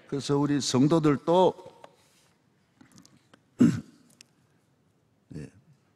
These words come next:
남이 잘할 때 항상 모임이 있으면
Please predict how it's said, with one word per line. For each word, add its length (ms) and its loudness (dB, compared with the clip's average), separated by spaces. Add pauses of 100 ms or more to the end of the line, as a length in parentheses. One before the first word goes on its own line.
(1160)
남이 320 -4
잘할 600 -8
때 420 -2 (380)
항상 600 0 (640)
모임이 520 0
있으면 540 -4